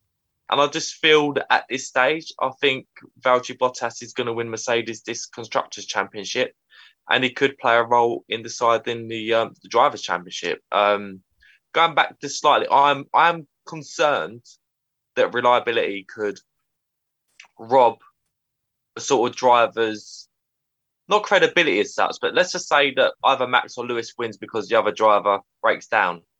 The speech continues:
I think we're gonna have a similar scenario to what we saw about Nico Rosberg in twenty sixteen. Oh, he only won because the other car had reliability issues. So I hope that we do get a fair battle between the two of them going in towards the end of the season.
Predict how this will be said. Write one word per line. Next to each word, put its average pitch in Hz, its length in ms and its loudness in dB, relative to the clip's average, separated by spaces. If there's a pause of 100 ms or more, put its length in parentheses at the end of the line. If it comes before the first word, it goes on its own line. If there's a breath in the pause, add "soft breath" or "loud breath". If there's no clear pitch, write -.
(140)
I - 60 -4
think 165 140 -4
we're 165 40 -8
gonna 160 140 2
have 143 100 0
a 143 40 -6
similar 139 280 -8
scenario 123 520 4
to - 140 -6
what 123 160 -2
we 107 60 -12
saw 117 160 2
about 110 240 0
Nico 110 260 -4
Rosberg 98 460 -2
in 95 40 -8
twenty 95 260 -10
sixteen. 98 500 -4
Oh, 101 180 4
he 107 220 -2
only 107 220 0
won 104 280 2
because 90 300 -16
the 104 100 0
other 95 140 -2
car 95 240 0
had 92 120 -2
reliability 92 640 -4
issues. - 500 -12 (360 soft breath)
So 127 160 4
I 127 40 4
hope 175 280 2
that 120 100 -2
we 135 160 -2
do 139 180 0
get 127 320 2
a 110 120 0
fair - 360 2
battle 117 220 2
between 107 380 -12
the 104 80 -10
two 113 240 -2
of 92 100 -2
them 87 240 0 (480 soft breath)
going 110 220 4
in 98 160 -6
towards 98 500 -12
the 107 100 -2
end 87 120 -2
of 95 80 -6
the 98 80 -2
season. 90 560 -4